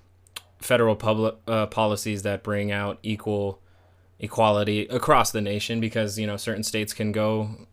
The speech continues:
in certain directions, like how the South went in other directions when the North did. It, it all, um, hmm.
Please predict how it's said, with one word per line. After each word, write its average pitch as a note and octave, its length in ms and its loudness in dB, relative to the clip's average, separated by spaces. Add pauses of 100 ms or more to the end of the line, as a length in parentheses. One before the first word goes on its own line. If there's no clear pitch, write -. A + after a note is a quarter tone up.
(140)
in C3+ 140 -6
certain B2 280 -4
directions, B2+ 520 -2
like G#2 180 0
how G#2 100 0
the G#2 100 -2
South G#2 300 -2
went A2 220 -4
in A2+ 260 -4 (240)
other A2+ 220 0
directions A2+ 440 -2
when B2 120 -2
the B2 60 -2
North D3 320 -2
did. - 220 -8 (2750)
It, C#3+ 140 2
it D#3 260 4
all, C#3+ 520 2
um, G#2 480 -8 (540)
hmm. G#2 180 -8